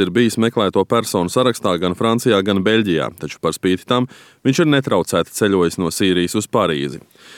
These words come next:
Arī Eiropas drošības dienesti bijuši pārliecināti, ka galvenais aizdomās turētais joprojām uzturas Sīrijā.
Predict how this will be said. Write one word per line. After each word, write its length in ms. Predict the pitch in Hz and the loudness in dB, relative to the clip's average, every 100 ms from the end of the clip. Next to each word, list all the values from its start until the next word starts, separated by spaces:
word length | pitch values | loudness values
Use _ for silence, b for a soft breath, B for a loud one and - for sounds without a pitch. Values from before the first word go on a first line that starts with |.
| B B | B B
Arī 240 | 98 98 | 0 2
Eiropas 320 | 110 113 104 110 | 4 2 0 2
drošības 460 | 139 120 87 85 | 2 2 -2 0
dienesti 400 | 92 95 95 92 | 0 0 -2 -2
bijuši 260 | 95 92 - | -2 0 0
pārliecināti, 640 | 110 117 104 117 98 - - | 0 2 0 0 -2 -4 -8
ka 140 | 104 | -2
galvenais 340 | 95 90 85 120 | 0 2 0 0
aizdomās 480 | 120 113 110 104 101 | 0 2 2 0 2
turētais 480 | 120 107 98 92 - | 2 2 2 0 -2
joprojām 500 | 85 87 82 87 90 | -4 0 0 0 -2
uzturas 380 | 87 95 95 - - | -2 -4 -4 -6 -2
Sīrijā. 480 | 104 85 78 64 | 0 0 -2 -6